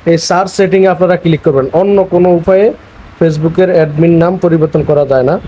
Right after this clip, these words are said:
তো দেখুন, আমি এখানে সার্চ বাটনে ক্লিক করলাম। ক্লিক করার পরে এখানে আমি যেটা সার্চ করব, আহ, নে-, আহ, নেম। এখানে নেম সার্চ করার সাথে সাথে দেখুন আপনারা এখানে এই যে নেম অপশনটা চলে আসছে। তো আমি নেম অপশনের উপরে ক্লিক করলাম।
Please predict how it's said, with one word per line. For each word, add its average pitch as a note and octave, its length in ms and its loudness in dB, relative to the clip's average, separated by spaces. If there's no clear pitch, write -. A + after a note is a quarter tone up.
তো D3+ 80 0
দেখুন, D#3 220 0
আমি D3+ 160 2
এখানে D#3 200 2
সার্চ C#3+ 300 -2
বাটনে D3 320 0
ক্লিক C#3+ 340 -2
করলাম। D#3 320 0
ক্লিক D#3+ 280 0
করার E3+ 220 2
পরে F3 380 0
এখানে D#3+ 320 0
আমি E3 400 2
যেটা D#3+ 240 0
সার্চ D3+ 340 -2
করব, D#3 240 -2
আহ, D3+ 920 -2
নে-, E3 500 2
আহ, D3 440 2
নেম। C#3+ 260 0
এখানে E3 240 0
নেম F#3 320 2
সার্চ F#3+ 280 -2
করার F#3+ 220 2
সাথে F#3 300 -4
সাথে F3+ 180 2
দেখুন D3+ 280 -2
আপনারা D3 280 0
এখানে D#3+ 340 0
এই D3+ 100 2
যে D3 140 2
নেম D#3 360 2
অপশনটা D3+ 360 -2
চলে C#3+ 240 0
আসছে। D#3+ 340 -2
তো D3 80 0
আমি C#3+ 200 2
নেম C#3+ 220 2
অপশনের D3 320 0
উপরে D#3+ 200 0
ক্লিক D#3 260 0
করলাম। A#2 240 0